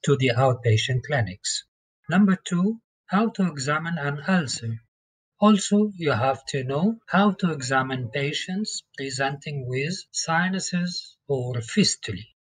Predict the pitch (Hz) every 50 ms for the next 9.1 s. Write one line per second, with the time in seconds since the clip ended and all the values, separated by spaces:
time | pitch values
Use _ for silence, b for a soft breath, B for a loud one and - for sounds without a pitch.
0 | _ _ _ _ _ _ - 160 180 - - - 208 202 190 170 139 127 143 143
1 | 143 - - - 143 139 139 143 143 147 156 - - - 151 156 185 202 202 -
2 | 165 147 135 131 120 131 131 131 131 131 131 131 131 120 120 120 117 113 110 117
3 | 113 - - - - 135 123 120 117 110 95 - - - - - - - - 127
4 | 127 143 165 214 233 - _ - 156 147 147 143 - - - 147 135 127 127 127
5 | 131 135 147 180 190 - - - _ _ _ _ _ _ - 175 165 156 143 135
6 | 135 127 120 113 107 101 - - - - _ _ _ _ _ _ _ _ _ _
7 | _ _ _ _ _ _ _ - 165 165 175 202 233 254 254 247 - _ _ _
8 | - 165 165 185 185 185 - - - - - - - - - 170 156 151 156 165
9 | 160